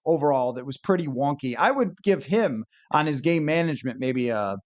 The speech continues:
five or six out of ten, probably a five. And, uh, they did not follow these rules. Number forty-eight, a Caleb Evans will win Mister Mankato. Here we go.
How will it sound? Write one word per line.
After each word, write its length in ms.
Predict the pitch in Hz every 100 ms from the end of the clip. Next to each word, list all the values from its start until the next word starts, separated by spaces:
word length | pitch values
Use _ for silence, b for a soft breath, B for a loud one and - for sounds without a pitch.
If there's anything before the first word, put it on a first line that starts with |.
| - -
five 280 | 131 131
or 60 | 117
six 300 | - 139 -
out 160 | 127 120
of 80 |
ten, 240 | - 120 120
probably 260 | 202 180
a 60 | 110 -
five. 420 | 117 117 139 151 147 B B B _ -
And, 380 | 135 139 135
uh, 160 | 127 123
they 180 | 131 160
did 160 | 170
not 240 | 170 165 143
follow 360 | 156 147 131 123
these 220 | 120 107
rules. 240 | 127 92 B B -
Number 240 | 220 277
forty-eight, 560 | 254 269 262 247 226 175
a 80 | 185
Caleb 480 | 185 214 247 277 214
Evans 320 | 196 214 220
will 160 | 185 196
win 300 | 190 185 175
Mister 400 | 208 - 233 226
Mankato. 640 | 208 196 196 190 202 160 117 b b 233
Here 180 | 320
we 100 | 302
go. 460 | 214 208 220 220